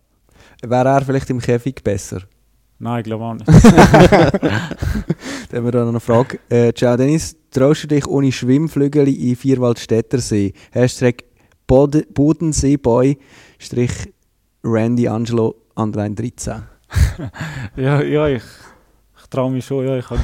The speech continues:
Speaker 2: zum Glück gut schwimmen, aber ja, ich denk schon, ja.
Speaker 1: Das wird ein Kollege sein, der amigs mit dir in Bodensee ist, go schwimmen, nehme ich an.
Speaker 2: Nein, äh, das ist ein Kollege von,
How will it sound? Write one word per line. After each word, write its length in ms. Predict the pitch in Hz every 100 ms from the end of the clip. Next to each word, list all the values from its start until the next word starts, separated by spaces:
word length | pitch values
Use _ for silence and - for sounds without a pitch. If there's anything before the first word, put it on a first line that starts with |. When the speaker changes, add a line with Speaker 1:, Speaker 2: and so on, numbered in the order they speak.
| -
Speaker 2:
zum 160 | - 151
Glück 160 | 147
gut 200 | 147 151
schwimmen, 280 | - 151 139
aber 220 | 123 113 - _ _ _ _ _ _ _ _ _
ja, 220 | - 139 135
ich 80 | - - - _ _ _ _ _ _ -
denk 180 | 123 110
schon, 240 | 131 120
ja. 140 | 113 101 - _ _
Speaker 1:
Das 200 | 131 143
wird 140 | 143 135
ein 60 |
Kollege 340 | 123 123 131 -
sein, 160 | 127
der 80 | 120
amigs 240 | 113 117 -
mit 140 | 113
dir 180 | 117 113
in 120 | 113
Bodensee 500 | - 104 117 117 110
ist, 120 | 110
go 100 | -
schwimmen, 320 | 110 104 98
nehme 180 | 101 104
ich 80 | 113
an. 200 | 95 104 - _ _ _ _ _ -
Speaker 2:
Nein, 460 | 113 120 143 147 151 -
äh, 120 | 139 135
das 100 | 143
ist 100 | 143
ein 80 |
Kollege 420 | 127 139 143 151 -
von, 640 | - 131 127 123 123 117